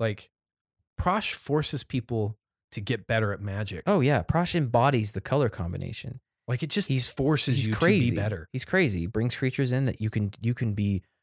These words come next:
Speaker 2: a totally, you could be a total glutton with the tokens, or you can, I mean, there's so much you can do with him.
Speaker 1: Yeah.
Speaker 2: Prosh.
Speaker 1: Yeah.
Speaker 2: It doesn't need to be like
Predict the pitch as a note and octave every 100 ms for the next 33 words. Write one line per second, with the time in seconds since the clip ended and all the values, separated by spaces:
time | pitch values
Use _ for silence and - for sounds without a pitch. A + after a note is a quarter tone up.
0 | _ - G#2+ - - C#3+ D3 C#3+ B2 -
1 | A#2+ A#2+ G#2+ G2+ A2 - C#3+ C3+ G2+ G#2+
2 | A#2+ A2+ G#2+ - G2 A#2+ C#3+ F3 E3 -
3 | G#2+ G#2 G2 G2+ - G2 F2+ F#2 - _
4 | _ _ _ _ _ - B2+ C3+ - F3+
5 | E3+ C3 A2 G2 C3 D#3+ - D#2 A#2 A#2
6 | A2+ F2 - _ _ _ - G2+ G2 F#2
7 | - C#3 E3 B2+ C#3 A#2 A2 G2+ F#2 -